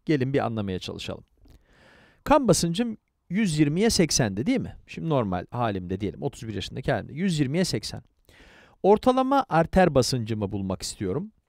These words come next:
Bunun için kan basıncımdan ipucu alabilirim. Ortalama arter basıncımın sistolik basıncın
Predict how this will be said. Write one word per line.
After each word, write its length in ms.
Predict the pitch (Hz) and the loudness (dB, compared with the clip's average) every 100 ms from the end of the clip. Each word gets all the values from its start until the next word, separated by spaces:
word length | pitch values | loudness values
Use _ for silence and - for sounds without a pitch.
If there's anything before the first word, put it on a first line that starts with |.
| - | -6
Bunun 180 | 214 170 | -2 -2
için 260 | - 202 - | -2 -6 -6
kan 240 | - 196 165 | 0 2 2
basıncımdan 520 | 135 127 127 147 170 | 0 -2 -4 -4 -4
ipucu 320 | 147 120 160 | -4 0 4
alabilirim. 460 | 175 120 107 95 - _ _ | 4 2 0 -6 -8 _ _
Ortalama 560 | - 175 - 208 214 208 | 0 2 2 2 4 4
arter 460 | 147 151 - 165 139 | 2 2 2 2 2
basıncımın 600 | 117 113 107 107 180 226 _ _ _ _ - | 0 -2 -4 -2 -4 -6 _ _ _ _ -12
sistolik 800 | - 208 180 - 190 220 - - | -2 0 0 2 2 2 -2 0
basıncın 680 | 127 - 113 101 185 214 | 0 0 -4 -2 -2 -4